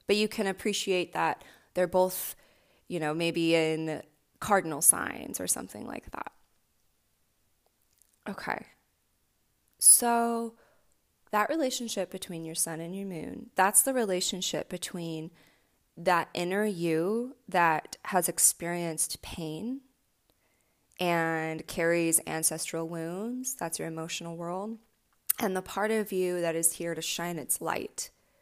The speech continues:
whatever the cost, that's the sun. And there's a balance there because you cannot have one without the other. You can't shine your light without this body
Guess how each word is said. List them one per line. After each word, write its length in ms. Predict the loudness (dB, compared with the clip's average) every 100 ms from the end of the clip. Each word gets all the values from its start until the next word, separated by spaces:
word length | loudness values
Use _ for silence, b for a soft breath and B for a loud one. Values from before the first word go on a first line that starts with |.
| _ _ _ _ _ _
whatever 380 | -2 2 2 2
the 80 | -6
cost, 600 | -2 0 0 -2 -4 -6 _ _
that's 260 | 4 4 4
the 120 | 4
sun. 380 | 6 6 4 -10 -16 _ _ _ _ B B B B B
And 80 | 0
there's 180 | 0 2
a 40 |
balance 520 | 6 8 8 6 6
there 280 | 4 4 2
because 420 | 0 -4 -6 -4
you 60 | -6
cannot 500 | -6 -6 -2 0 0
have 420 | 0 0 0 -2
one 220 | -6 -6
without 380 | -6 -4 -4 -6
the 120 | -6
other. 300 | -6 -6 -8 -10 _ _ _ _ _ _ _ _ _ _ _
You 100 | -8
can't 340 | -2 0 2 4
shine 380 | 4 4 2
your 120 | 2 4
light 380 | 4 4 2
without 440 | -2 2 2 2 0
this 200 | 0 -2
body 720 | 0 2 2 0 -4 -6 -12